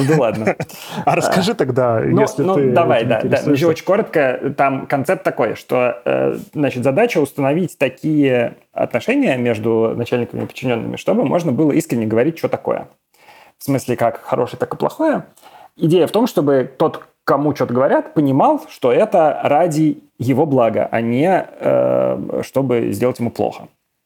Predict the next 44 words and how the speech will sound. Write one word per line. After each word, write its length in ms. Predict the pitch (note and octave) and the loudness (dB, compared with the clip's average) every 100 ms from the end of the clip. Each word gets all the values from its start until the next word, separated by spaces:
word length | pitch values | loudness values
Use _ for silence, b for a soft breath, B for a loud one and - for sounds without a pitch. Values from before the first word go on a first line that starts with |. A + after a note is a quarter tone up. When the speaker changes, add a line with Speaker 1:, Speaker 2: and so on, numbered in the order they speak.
| - | -4
Speaker 1:
Вот. 180 | D3 G2+ | 0 0
Ну 60 | B2 | 0
и 20 | |
там 140 | F3+ G#3 | 0 2
есть 180 | F#3 | 0
какие-то 240 | D#3 D3+ C#3+ | 0 -2 0
соображения 440 | C3 C3 G#3+ A#3 | 2 2 2 0
о 60 | A#2 | 2
том, 300 | D3 F3 - B B B | 0 0 -6 B B B
почему 540 | D#3 - C#3 E3+ D3 - _ _ - | -4 0 2 2 0 -4 _ _ -2
так 180 | C3+ | 0
работает, 440 | C3+ C#3 A#3 E3 - | 2 2 2 0 -2
в 40 | |
смысле, 180 | D3+ C3 | -4 -2
когда 220 | - B2+ | 0 0
так 120 | B2+ | 0
работает 300 | C3 G#3+ G#3 | 0 0 0
и 40 | A2 | 0
когда 140 | C#3+ | 0
не 120 | D#3 | 2
работает. 440 | C3+ - - - - B B B | 0 0 -6 -12 -16 B B B
И 40 | - | 0
очень 280 | F3 F#3+ B2 | 0 2 2
важна, 720 | E3 F#3+ F#3+ E3+ D#3 C#3+ - - | 2 2 2 2 2 0 -4 -2
э, 320 | C#3+ C3+ C3 | 2 2 2
важная 320 | C#3 C3+ B2 | 0 0 0
часть, 440 | A#2 A3 A3 - _ _ _ _ | 0 0 -2 -12 _ _ _ _
что 200 | - C3 | -4 -4
тебе 280 | - A#2+ G#3+ | -2 0 2
должно 260 | D#3+ C3+ | 2 2
быть 180 | F3 D3 | 0 0
реально 340 | B2+ D3+ - C#3 | 2 4 4 2
не 100 | C3+ | -2
всё 220 | - D#3 | 0 2
равно, 460 | A#2+ C3 A3+ B3+ - _ _ _ _ _ | 2 2 0 -2 -14 _ _ _ _ _
каково 360 | C3 B2+ B2+ G3+ | -4 0 0 2
будет 340 | E3 C#3 C#3 | 2 0 0
этому 240 | D#3+ D3 | 0 0
человеку. 580 | C3+ C3+ C#3 C3+ - - _ | -2 0 2 2 -2 -10 _
В 60 | - | -4
смысле, 280 | C3+ D3 | -2 0
если 120 | D3+ - | 0 0
ты 60 | |
говоришь, 480 | C3 D3 D3+ - | 2 2 2 -2